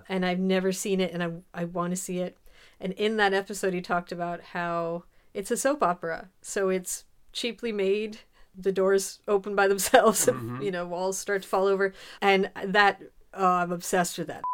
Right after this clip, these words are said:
Speaker 2: My first introduction to Dark Shadows was I was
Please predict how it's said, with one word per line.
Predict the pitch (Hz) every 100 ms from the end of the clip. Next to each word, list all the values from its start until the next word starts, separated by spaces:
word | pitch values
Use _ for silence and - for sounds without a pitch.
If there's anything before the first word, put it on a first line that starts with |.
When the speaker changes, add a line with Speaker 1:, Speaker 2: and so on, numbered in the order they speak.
| 988
Speaker 2:
My | 170 160 156 156 147
first | - 170 151
introduction | 160 151 143 139 151 -
to | 135 127 123 - -
Dark | 131 127
Shadows | 139 127 131 120 - -
was | 117 113 113 110 107 - - - -
I | 117
was | 107 -